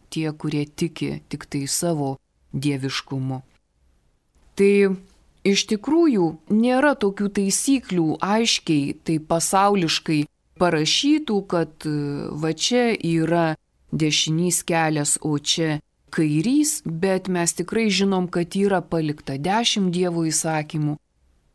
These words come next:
kad, e, yra labai aiškus Jėzaus mokymas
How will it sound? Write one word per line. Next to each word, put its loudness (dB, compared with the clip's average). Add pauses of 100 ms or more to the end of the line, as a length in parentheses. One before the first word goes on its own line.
(360)
kad, 0
e, 0
yra 0
labai 0
aiškus -4
Jėzaus 0
mokymas 0